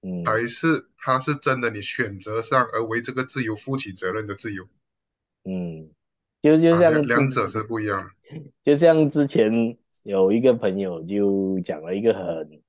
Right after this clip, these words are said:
Speaker 1: 也是蛮贴切的一个现实的那个我们的生活。我们要实现财务自由，实现财务自由，然后你可以买自己的地产。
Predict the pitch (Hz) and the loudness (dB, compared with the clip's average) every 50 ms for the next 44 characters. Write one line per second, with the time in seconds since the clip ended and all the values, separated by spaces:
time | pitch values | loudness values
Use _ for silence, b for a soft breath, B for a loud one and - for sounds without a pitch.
0 | _ _ _ - 90 92 90 - 135 123 113 101 95 98 98 101 - 117 104 95 | _ _ _ -12 -10 -8 -4 -2 0 2 2 2 2 2 0 -2 0 0 0 0
1 | - - 123 110 98 98 92 90 95 98 95 104 98 95 92 90 87 - - 110 | 0 0 0 2 2 0 -2 -4 -4 -4 -2 -2 -2 -2 -4 -6 -6 -2 -2 -2
2 | 101 95 90 - - 85 82 85 85 85 90 92 92 98 95 92 92 92 85 78 | -2 -2 -6 -10 -14 -14 -12 -12 -10 -8 -8 -8 -6 -4 -4 -4 -4 -4 -6 -8
3 | 76 78 80 87 87 85 - - 87 82 - - - _ _ _ _ _ _ _ | -12 -14 -14 -12 -12 -10 -10 -10 -10 -10 -12 -16 -20 _ _ _ _ _ _ _
4 | _ _ _ _ _ _ _ _ _ _ _ - 110 123 151 180 175 - - 147 | _ _ _ _ _ _ _ _ _ _ _ 0 4 6 6 6 6 4 4 2
5 | 151 - 196 190 175 - 143 139 156 165 170 160 - 160 151 135 127 117 - - | 4 6 6 6 6 4 4 4 6 6 4 4 4 6 6 6 6 4 2 -2
6 | _ _ _ _ _ - 143 160 165 180 180 156 147 147 151 156 165 160 147 156 | _ _ _ _ _ -10 -6 -4 -2 -2 -2 0 2 2 2 2 2 0 0 0
7 | 156 139 135 127 120 117 131 147 143 135 131 120 107 - 139 127 127 117 104 107 | 0 0 0 -2 -2 -2 -2 -2 -2 -2 -4 -6 -4 -4 -4 -4 -2 -4 -6 -6
8 | 120 135 131 117 110 107 104 107 110 110 113 123 127 - - 143 131 - - - | -6 -6 -6 -4 -2 -2 -2 -2 -2 -4 -8 -12 -8 -4 -4 -4 -2 -4 -6 -10
9 | 180 165 | -10 -10